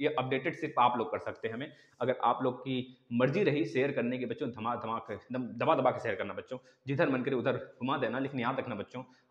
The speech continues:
अपने भाइयों को इस channel से जोड़ने के लिए नहीं भूलेंगे आप,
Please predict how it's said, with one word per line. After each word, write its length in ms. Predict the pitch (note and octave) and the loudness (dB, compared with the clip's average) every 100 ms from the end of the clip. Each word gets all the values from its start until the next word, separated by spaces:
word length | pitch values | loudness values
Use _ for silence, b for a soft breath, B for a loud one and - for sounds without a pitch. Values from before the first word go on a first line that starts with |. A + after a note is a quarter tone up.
| _ | _
अपने 200 | B2 A#2+ | 0 2
भाइयों 340 | C3+ A2+ A2+ A#2 | 2 0 0 0
को 120 | B2 | -2
इस 100 | A2 | -2
channel 220 | G#2+ A2 | -4 -4
से 140 | G#2+ | -6
जोड़ने 400 | G#2+ A2+ G#2 G#2+ | -6 -2 -2 -2
के 100 | G#2+ | -4
लिए 260 | G#2 G2+ G#2 - - | -4 -4 -4 -8 -8
नहीं 180 | A#2+ D3 | 0 2
भूलेंगे 380 | A#2+ F#2 G2 F#2 | 0 -2 -6 -8
आप, 140 | F#2+ | -10